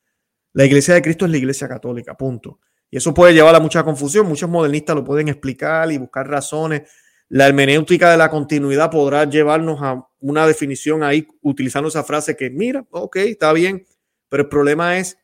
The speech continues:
que esa línea y las otras que he mencionado, las que han utilizado por setenta años, y vuelvo y, y, y repito,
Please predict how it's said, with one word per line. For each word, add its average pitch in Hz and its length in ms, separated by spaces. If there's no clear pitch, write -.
que 127 280
esa 220 380
línea 196 560
y 131 140
las 127 200
otras 190 280
que 190 100
he 175 60
mencionado, 185 760
las 151 160
que 175 120
han 180 100
utilizado 185 760
por 120 140
setenta 127 600
años, 165 220
y 143 40
vuelvo 131 460
y, 139 120
y, 127 120
y 143 60
repito, 143 560